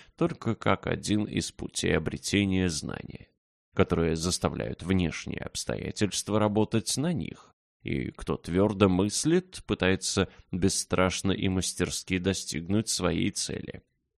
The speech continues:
Осмыслив свою цель, человек должен мысленно обозначить прямой путь к её достижению, не оглядываясь по сторонам.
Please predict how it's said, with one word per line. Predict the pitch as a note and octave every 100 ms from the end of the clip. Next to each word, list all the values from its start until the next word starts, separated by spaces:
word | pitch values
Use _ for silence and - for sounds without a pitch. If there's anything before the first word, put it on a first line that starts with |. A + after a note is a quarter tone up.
| _ -
Осмыслив | D3+ - F3+ D#3+ C#3 C3
свою | - C#3+ C#3+ B2+
цель, | - D#3+ C#3
человек | - C3 B2 A#2+ C3+ A2
должен | C3 C#3+ C3+ C#3
мысленно | F2 F2 G2 - A2 A#2+ B2
обозначить | A#2+ A#2+ G#2 A2+ A#2+ - B2 - -
прямой | G#2+ A2 G#2+ G2+ G2
путь | - G2+ G2+ -
к | -
её | G2 F2 G#2+
достижению, | A2 G#2+ - G2+ F2 D#2+ G1+ G1+ G1+ - -
не | C3+
оглядываясь | A#2 G#2+ B2+ G#2+ G2 -
по | F2
сторонам. | - - G1+ G1+